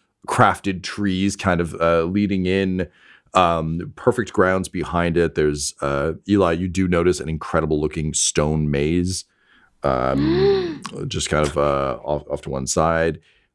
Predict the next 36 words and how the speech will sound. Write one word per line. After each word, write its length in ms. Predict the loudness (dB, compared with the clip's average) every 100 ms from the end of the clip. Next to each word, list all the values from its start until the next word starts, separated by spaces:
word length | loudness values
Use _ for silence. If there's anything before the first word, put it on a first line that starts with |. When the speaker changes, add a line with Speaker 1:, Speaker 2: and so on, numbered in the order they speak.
| _
Speaker 1:
Um, 540 | 2 4 2 -2 -4 -2
there's, 460 | 2 2 0 -2
you 80 | -2
know, 380 | 0 2 0 -2 -6 -6
seem 220 | 0 0
to 80 | 0
be 80 | -4
statues 560 | 2 2 2 -2 -4
kind 160 | -2 -4
of 60 | 0
throughout 180 | -2
the, 160 | 0 -2
the 120 | -2
grounds. 320 | -2 0 -2 -2
However, 400 | 2 4 4 0
upon, 480 | 0 2 2 2 0
uh, 180 | 0 0 0
arrival, 720 | 2 2 2 2 0 -2 -4
uh, 200 | -4 -6 -8
you're 160 | -2 0
met 260 | 2 0 0
by, 360 | 0 0 -2 -4 -10 -4
uh, 100 | -2
folks 280 | -2 -2 0
wearing, 300 | 0 0 -2
uh, 180 | -4 -2
the 120 | 0
Balnsong 680 | 0 0 -2 0 -2 0 2
livery, 380 | 2 4 2 0
so 140 | -4
similar 260 | -6 -4 -4
to 60 |
what 120 | -6 -6
you 40 |
saw 280 | -2 0 0
from 180 | 0